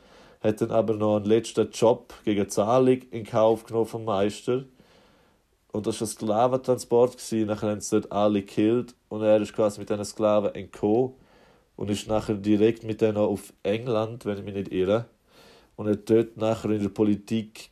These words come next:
gegen die Sklaverei gearbeitet und so. Sehr spannende Geschichte,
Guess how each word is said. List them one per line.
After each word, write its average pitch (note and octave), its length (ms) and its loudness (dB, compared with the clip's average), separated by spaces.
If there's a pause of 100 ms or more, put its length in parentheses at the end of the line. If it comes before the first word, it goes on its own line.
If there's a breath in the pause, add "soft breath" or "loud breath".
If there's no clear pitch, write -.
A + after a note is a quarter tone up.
gegen G#2+ 320 4
die G#2 60 -4
Sklaverei G2+ 1000 0
gearbeitet F#2+ 720 0
und F#2 80 -6
so. F2+ 380 -2 (140)
Sehr F#2+ 300 0
spannende F#2 460 -6
Geschichte, - 520 -6